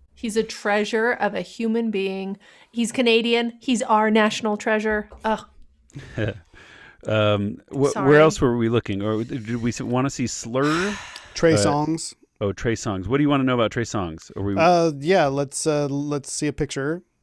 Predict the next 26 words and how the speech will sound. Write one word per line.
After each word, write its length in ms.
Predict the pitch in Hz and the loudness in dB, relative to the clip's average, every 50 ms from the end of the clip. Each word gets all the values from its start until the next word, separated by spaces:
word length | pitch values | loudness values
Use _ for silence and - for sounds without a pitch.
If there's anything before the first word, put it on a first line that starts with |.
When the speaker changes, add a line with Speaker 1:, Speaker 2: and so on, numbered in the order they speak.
| _ _ _ _ - | _ _ _ _ -14
Speaker 3:
of 80 | 139 - | -14 -6
Trey 160 | - 143 143 | -4 -4 -4
Songz. 540 | 143 - 139 123 127 143 165 165 - - - _ _ _ - | -2 -4 -6 -6 -6 -6 -8 -8 -10 -14 -18 _ _ _ -10
Speaker 2:
Okay. 380 | 101 - - 101 90 87 101 - - _ _ _ _ _ _ _ _ _ _ _ _ _ _ _ - | -10 -6 -4 -2 -2 -2 -4 -8 -12 _ _ _ _ _ _ _ _ _ _ _ _ _ _ _ -10
Speaker 3:
And, 440 | 139 135 131 131 127 127 127 127 123 | -8 -6 -6 -6 -6 -6 -6 -4 -4
uh, 580 | 127 120 120 120 120 120 120 120 120 120 - | -4 -4 -4 -4 -6 -6 -6 -6 -8 -8 -10
some 340 | - 127 - - 135 127 127 | -12 -14 -12 -10 -8 -8 -6
lyrics 420 | 131 127 127 127 120 - - - | -6 -6 -6 -8 -8 -10 -14 -12
to 480 | - - 131 127 123 123 120 120 120 113 - _ _ _ _ _ _ _ _ _ _ _ _ _ _ _ _ _ _ _ _ _ _ _ _ _ _ _ _ _ _ _ _ _ _ _ _ _ _ - | -8 -6 -6 -6 -6 -6 -6 -8 -8 -10 -14 _ _ _ _ _ _ _ _ _ _ _ _ _ _ _ _ _ _ _ _ _ _ _ _ _ _ _ _ _ _ _ _ _ _ _ _ _ _ -10
Speaker 2:
Wikipedia 400 | 120 113 117 - 131 127 120 - | -8 -8 -4 -2 0 0 0 2
page 220 | - 117 107 98 | 2 0 -2 -2
for 100 | - 107 | -4 -8
Trey 220 | 95 - - 110 98 | -8 -4 -2 -2 -2
Songz. 680 | - - 120 107 98 95 92 92 98 - - - - - _ _ - | -2 -4 -4 -2 -2 -2 -2 -4 -6 -8 -10 -16 -18 -20 _ _ -10
Speaker 1:
Mm. 340 | 359 415 480 440 269 208 - - _ _ _ _ _ _ _ _ _ _ _ _ _ _ _ _ _ | -6 -4 -2 -2 -2 -4 -6 -10 _ _ _ _ _ _ _ _ _ _ _ _ _ _ _ _ _
Speaker 2:
Better, 280 | 113 107 104 110 - | -2 -2 -2 -2 -2
uh, 180 | - 104 101 95 | -2 0 2 2
Speaker 3:
Looks 140 | 95 95 - | 0 0 -2
Speaker 2:
his 100 | 107 101 | -2 0
Speaker 3:
young. 160 | - - - | 0 0 0
Speaker 2:
name 100 | - - | 0 0
is 160 | 101 95 87 - | -2 -4 -6 -10
Tremaine 600 | - - - 101 98 104 104 104 104 101 101 - - _ | -14 -12 -10 -8 -6 -4 -4 -4 -4 -4 -6 -8 -10 _
Alden 500 | 107 101 101 104 98 101 98 95 95 - - | -6 -4 -4 -4 -4 -4 -6 -6 -6 -8 -8
Neverson. 640 | 107 98 101 101 101 98 90 - - 78 78 85 101 - _ _ _ - - _ _ _ _ - - _ _ _ _ _ _ _ _ _ _ _ _ _ _ - 190 | -8 -6 -4 -2 -2 -2 -2 -4 -6 -8 -8 -8 -10 -14 _ _ _ -20 -20 _ _ _ _ -20 -20 _ _ _ _ _ _ _ _ _ _ _ _ _ _ -18 -14
Um, 520 | 120 95 92 90 87 87 90 90 87 87 | -10 -8 -6 -6 -6 -6 -6 -6 -8 -8